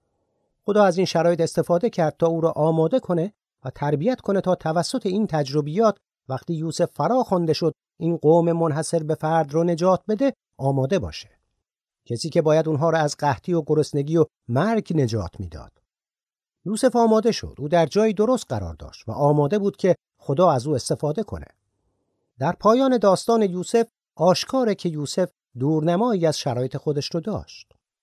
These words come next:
حالا بیایید به بعضی از کاربردها از داستان یوسف در زندگی‌های خودمون نگاهی بندازیم. روابطی رو که یوسف با پدرش و برادرانش داشت ملاحظه کنید. اون خیلی با روابط عادی تفاوت داشت. همه ما می‌دونیم که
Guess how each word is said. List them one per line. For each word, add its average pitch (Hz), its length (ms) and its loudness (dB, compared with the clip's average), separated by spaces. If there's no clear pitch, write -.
حالا 269 220 -2
بیایید 254 220 0
به 180 80 2
بعضی 220 300 2
از 208 120 -2
کاربردها 131 720 -2
از 127 160 -2
داستان 127 420 -2
یوسف 139 440 -4
در 127 160 -2
زندگی‌های 120 640 -2
خودمون 151 420 -4
نگاهی 87 280 -10
بندازیم. 80 480 -14
روابطی 226 520 0
رو 214 120 0
که 180 400 -2
یوسف 160 380 -4
با 170 120 2
پدرش 185 520 0
و 147 100 0
برادرانش 147 640 0
داشت 208 240 -4
ملاحظه 156 380 -2
کنید. - 420 -18
اون 254 120 0
خیلی 247 380 -2
با 226 120 2
روابط 135 380 0
عادی 127 360 -4
تفاوت 202 500 -4
داشت. - 300 -14
همه 202 200 0
ما 196 140 2
می‌دونیم 185 340 0
که 175 240 0